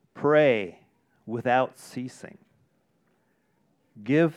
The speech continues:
thanks in all circumstances, for this is the will of God in Christ Jesus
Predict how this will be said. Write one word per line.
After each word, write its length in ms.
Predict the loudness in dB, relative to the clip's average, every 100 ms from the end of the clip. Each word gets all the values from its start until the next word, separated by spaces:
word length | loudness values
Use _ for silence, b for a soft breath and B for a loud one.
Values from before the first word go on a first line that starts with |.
| _
thanks 800 | 0 0 0 -8 -16 -20 -20 -20 _ _ _ _ -12
in 160 | -8
all 200 | -6 -6
circumstances, 1200 | -8 -10 -12 -12 -16 -16 -16 -16 -20 -20 -20 -20 _ _ _ _ _ _ _ _ _ b b b
for 240 | -8 -6
this 340 | -4 0 0 0
is 140 | -8
the 120 | -6
will 280 | -4 0 2
of 180 | 0 -2
God 520 | -2 0 0 -2 -6
in 200 | -12 -14
Christ 480 | -14 -8 -6 -6 -12
Jesus 800 | -12 -10 -10 -12 -16 -18 -20